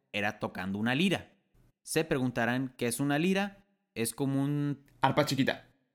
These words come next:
Speaker 1: Como una arpa chiquita, exactamente. Y bueno, con eso logra ablandar el corazón de Hades y le concede que regresara al mundo de los vivos, llevándose consigo el alma de Eurídice.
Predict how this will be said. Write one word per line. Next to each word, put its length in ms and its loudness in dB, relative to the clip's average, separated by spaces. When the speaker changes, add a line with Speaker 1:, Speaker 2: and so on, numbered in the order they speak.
Speaker 1:
Como 200 -2
una 100 2
arpa 200 0
chiquita, 500 -6
exactamente. 580 -8
Y 120 -2
bueno, 260 2
con 180 4
eso 480 0
logra 440 2
ablandar 720 0
el 160 0
corazón 500 -2
de 120 2
Hades 460 -2
y 120 2
le 120 2
concede 520 -2
que 120 -2
regresara 540 0
al 240 -2
mundo 480 -2
de 140 -4
los 120 2
vivos, 480 -2
llevándose 460 2
consigo 340 0
el 80 2
alma 220 -2
de 80 -2
Eurídice. 500 0